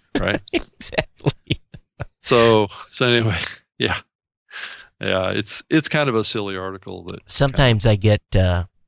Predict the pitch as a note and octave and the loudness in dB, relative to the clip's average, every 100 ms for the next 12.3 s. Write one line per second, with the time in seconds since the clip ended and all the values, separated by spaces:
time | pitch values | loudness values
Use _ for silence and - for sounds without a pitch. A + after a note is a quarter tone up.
0 | _ - F#3+ C#3+ - A#2 - G#2+ - F2+ | _ -10 -2 0 2 2 4 2 4 2
1 | F2+ F2+ F#2+ F#2+ - - F2 - F#2 F#2+ | 2 2 2 0 -2 0 0 2 0 2
2 | G2 F#2 - - _ _ _ _ _ _ | 4 2 0 -10 _ _ _ _ _ _
3 | _ _ _ _ - D#3+ C#3+ A#2 - - | _ _ _ _ -4 0 0 -4 -8 -14
4 | - A#2+ B2+ A#2+ A#2 A#2+ A#2 B2 C3 E3+ | -8 -2 2 4 4 2 0 -4 0 2
5 | C3 A#2 A2+ G2 F#2 F2 E2 F2 - F#2+ | 4 4 4 4 2 0 -2 -2 2 0
6 | - _ _ _ - G2 G2 G2 F#2+ G2 | 0 _ _ _ -6 2 4 4 2 2
7 | - G2 F#2+ F#2 - F#2 F#2 - G2 F#2+ | 2 2 2 2 2 4 2 2 2 2
8 | F#2 F2+ - F#2+ F#2 F#2 F2 _ _ _ | 2 0 0 -2 -2 -2 -6 _ _ _
9 | _ _ _ _ _ - G2 F2+ D2+ D2+ | _ _ _ _ _ -4 0 0 0 -6
10 | _ _ _ _ _ - G2+ G#2+ G2 G2 | _ _ _ _ _ -14 -2 4 6 6
11 | - F#2 F2+ G2+ G2+ G2 G2+ - - G#2 | 4 6 6 4 2 2 2 2 4 4
12 | G#2+ - | 4 2